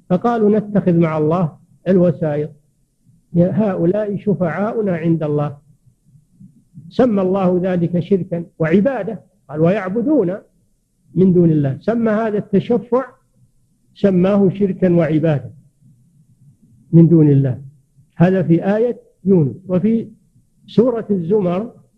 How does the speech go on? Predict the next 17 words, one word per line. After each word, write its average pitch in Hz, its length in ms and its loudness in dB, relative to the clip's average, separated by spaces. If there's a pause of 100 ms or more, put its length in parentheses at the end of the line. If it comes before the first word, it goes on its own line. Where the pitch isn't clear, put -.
(360)
قول 196 240 4
سبحانه: 190 600 0
"والذين 196 400 2
ات-، 185 200 -4
ألا 208 360 -2
لله 185 420 0
الدين 202 340 -2
الخالص"، 208 540 -2 (1080)
يعني 160 260 4
أن 190 120 0
الله 196 280 0
لا 220 180 0
يقبل 208 400 -4
إلا 190 180 0
الدين 185 360 -2
الخالص. 214 580 -4
الخالص 233 400 -4